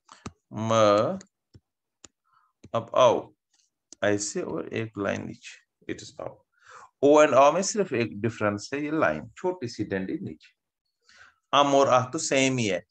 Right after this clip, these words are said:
कोई फर्क नहीं। ऊपर से जैसे म के ऊपर ऐसे, तो हम इसको यहाँ प के ऊपर, तो शारदा लिपि में भी ऐसे लिखेंगे,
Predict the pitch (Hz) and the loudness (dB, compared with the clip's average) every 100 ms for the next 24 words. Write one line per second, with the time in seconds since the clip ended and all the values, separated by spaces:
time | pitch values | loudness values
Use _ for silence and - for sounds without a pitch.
0 | _ _ 120 120 123 120 117 123 113 - | _ _ -2 -2 2 2 0 -6 -6 -6
1 | 113 117 113 117 107 107 110 101 - _ | -6 -4 -4 -4 -4 -4 -4 -8 -10 _
2 | - _ _ _ _ 113 120 123 120 117 | -20 _ _ _ _ -2 2 2 2 -4
3 | 110 110 107 - _ _ _ _ _ _ | -2 0 0 -2 _ _ _ _ _ _
4 | _ _ _ 107 107 - 202 _ _ _ | _ _ _ -4 -4 -8 -12 _ _ _
5 | _ _ 131 123 117 117 110 82 123 - | _ _ -4 -2 -2 -2 -4 -10 -14 -12
6 | - 117 110 113 - 123 120 117 117 113 | -6 -2 0 -2 0 2 2 0 -2 -2
7 | - 110 107 - _ _ _ _ - _ | -2 -2 -2 -10 _ _ _ _ -20 _
8 | _ _ _ _ _ _ _ _ - _ | _ _ _ _ _ _ _ _ -20 _
9 | _ _ _ 135 127 127 120 117 113 107 | _ _ _ -14 0 2 4 2 0 -2
10 | 104 104 104 120 - 104 87 - 82 78 | -8 -8 -10 -10 -4 -4 -4 -8 -10 -10
11 | _ 85 85 | _ -14 -12